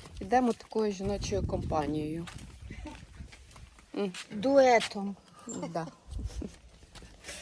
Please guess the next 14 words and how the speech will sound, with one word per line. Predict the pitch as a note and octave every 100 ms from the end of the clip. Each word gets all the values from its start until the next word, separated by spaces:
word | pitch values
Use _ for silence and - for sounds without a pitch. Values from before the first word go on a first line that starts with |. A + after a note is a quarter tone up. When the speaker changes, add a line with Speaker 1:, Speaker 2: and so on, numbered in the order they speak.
| - - - - - - - -
Speaker 1:
Ой. | - G3+ - - - - - - - - - - - - - -
На | G#3+
вулиці | G3+ C4+ A#3+ - A3 G3+
так | A3 -
якось | A3 - G#3 - - - - - - - - - -
затишно, | G3 A3 F#3+ F#3 - F#3
да? | F#3 A#3 - - - - _ _ _ _ - _ - A#3 D4+ D4+ C4 C4 C4+ _ _ _ _ _ _ _ _ - - - - - - - - - - - _ _ _ - - -
Та | - G3
взагалі-то | F#3+ A3+ A#3+ E4 E4
ми | B3+
любимо | A#3+ B3 B3 A#3
ходити, | - G3+ A#3 B3 - A#3 A3
м, | A3 A3+ A#3 A3+ -
по, | A3+